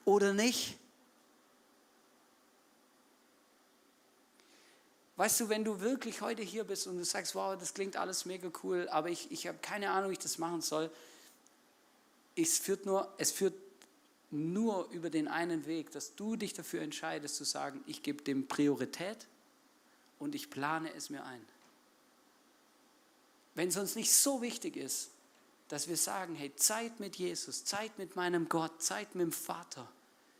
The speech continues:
ist mir so wichtig, weil es mein Leben nährt“, dann, das wird nicht einfach passieren.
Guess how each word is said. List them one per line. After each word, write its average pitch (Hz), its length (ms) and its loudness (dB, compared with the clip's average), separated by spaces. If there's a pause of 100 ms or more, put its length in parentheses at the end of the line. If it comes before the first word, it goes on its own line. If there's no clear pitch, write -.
(120)
ist - 160 0
mir 165 120 4
so 190 340 6
wichtig, - 480 -10 (720)
weil 151 180 -2
es - 260 2
mein 156 300 -2
Leben 165 420 2
nährt“, 165 460 2 (4000)
dann, 147 260 -6 (2500)
das 135 160 -2
wird 185 160 -4
nicht 180 120 -4
einfach 165 320 -2
passieren. 151 480 -4